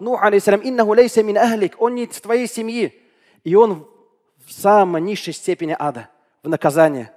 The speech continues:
Хотя, по сути своей, его звали к спасению, сесть на ковчег. Но он не поставил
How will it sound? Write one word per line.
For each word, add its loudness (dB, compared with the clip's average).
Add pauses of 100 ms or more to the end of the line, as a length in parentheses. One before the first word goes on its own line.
(380)
Хотя, 2 (440)
по -4
сути -8
своей, 2
его -2
звали 2
к -8
спасению, -6 (220)
сесть 0
на -2
ковчег. -4 (400)
Но -8
он -6
не -2
поставил 0